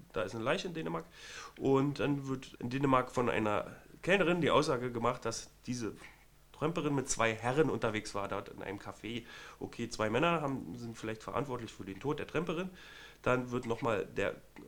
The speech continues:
Kombizeuge befragt. Und der Ko-,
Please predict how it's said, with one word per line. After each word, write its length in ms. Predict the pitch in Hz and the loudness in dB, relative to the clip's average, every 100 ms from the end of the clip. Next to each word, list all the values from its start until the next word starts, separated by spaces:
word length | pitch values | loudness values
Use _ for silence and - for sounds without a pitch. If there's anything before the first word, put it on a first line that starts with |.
| - - | -18 -6
Kombizeuge 640 | - 165 175 170 135 135 | 0 2 2 2 2 2
befragt. 760 | 123 117 - 110 156 233 - - - - - - | 2 -2 2 4 4 2 -8 -16 -16 -20 -20 0
Und 480 | 135 143 143 - 120 | 4 4 4 -2 -6
der 100 | 120 | 0
Ko-, 240 | 135 - | 2 2